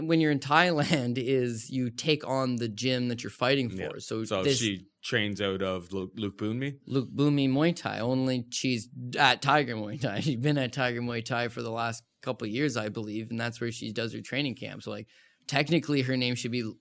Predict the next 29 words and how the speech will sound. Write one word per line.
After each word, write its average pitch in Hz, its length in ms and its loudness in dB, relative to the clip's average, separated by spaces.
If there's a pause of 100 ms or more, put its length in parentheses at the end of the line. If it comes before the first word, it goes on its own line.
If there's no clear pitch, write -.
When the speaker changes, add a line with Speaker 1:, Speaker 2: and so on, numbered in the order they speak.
Speaker 1:
Loma 120 440 2
Tiger 120 420 -2
Muay 147 280 2
Thai. - 180 -14 (480)
As 107 140 -8
ridiculous 127 380 0
as 123 40 0
that 107 140 -2
sounds, 123 520 4
Speaker 2:
Mm-hmm. 110 200 -2 (220)
Speaker 1:
there's 117 160 -2
fighters 123 320 4
in 117 100 -4
Thailand 120 420 0
that 117 120 -4
go 156 140 6
by 117 160 4
those 107 220 -4
names. 101 260 -8 (320)
Uh, - 40 -2
ex-, 123 300 -2 (200)
Tiger 123 200 0
Muay 185 140 6
Thai, - 140 -6
a 98 180 -10
hundred 160 180 2
percent. 123 240 -4 (260)
Anyways, 135 420 0 (400)
um, 127 760 4